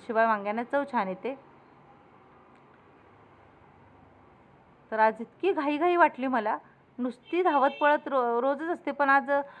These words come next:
बऱ्याच महिन्यानंतर आशूची नवी स्कूल आणि ते एक प्रेशर असतं. तर कांदा चांगला परतलेला आहे, कांद्यामध्ये कोल्हापुरी चटणी घातली एक दोन चमचे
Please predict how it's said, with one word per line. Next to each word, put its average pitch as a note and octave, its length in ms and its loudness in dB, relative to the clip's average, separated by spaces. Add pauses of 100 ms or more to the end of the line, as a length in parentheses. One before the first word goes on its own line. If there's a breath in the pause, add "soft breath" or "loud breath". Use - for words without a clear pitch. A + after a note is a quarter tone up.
(220 loud breath)
बऱ्याच B3+ 300 6
महिन्यानंतर B3+ 460 -2
आशूची A#3+ 360 -2
नवी A#3 240 -2
स्कूल A#3 340 -4
आणि A#3 280 0
ते B3 100 -2
एक B3 160 -8
प्रेशर C4 380 -2
असतं. B3 340 -4 (1300)
तर A3+ 100 -6
कांदा A#3 320 2
चांगला A3+ 320 -2
परतलेला B3 520 -2
आहे, A#3 200 2
कांद्यामध्ये G#3+ 520 -4
कोल्हापुरी G#3+ 400 -4
चटणी A#3 340 -6
घातली B3+ 260 -4
एक G3+ 80 -6
दोन G3+ 200 -4
चमचे G#3 440 -8